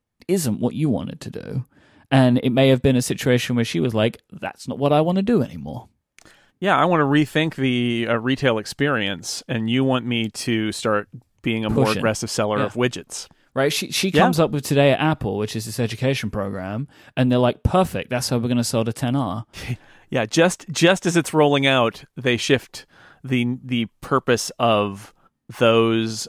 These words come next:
Speaker 2: um, those, uh, stores
Speaker 1: Mm-hmm.
Speaker 2: from,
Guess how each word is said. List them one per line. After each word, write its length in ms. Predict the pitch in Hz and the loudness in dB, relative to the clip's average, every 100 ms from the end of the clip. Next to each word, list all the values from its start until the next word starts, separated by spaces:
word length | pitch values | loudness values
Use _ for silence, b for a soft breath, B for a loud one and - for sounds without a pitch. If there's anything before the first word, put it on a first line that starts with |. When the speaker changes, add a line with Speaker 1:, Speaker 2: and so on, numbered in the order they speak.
| - | -6
Speaker 2:
um, 480 | 110 101 95 90 95 _ _ _ - B B B _ - | -2 -2 -4 -8 -14 _ _ _ -20 B B B _ 0
those, 600 | 123 117 113 107 - - - | 2 4 0 -2 -8 -14 -16
uh, 160 | - | -14
stores 640 | - - 123 104 92 92 - | -6 0 2 0 -2 -6 -10
Speaker 1:
Mm-hmm. 180 | 131 | -4
Speaker 2:
from, 480 | 180 117 113 107 104 | 0 2 0 -2 -8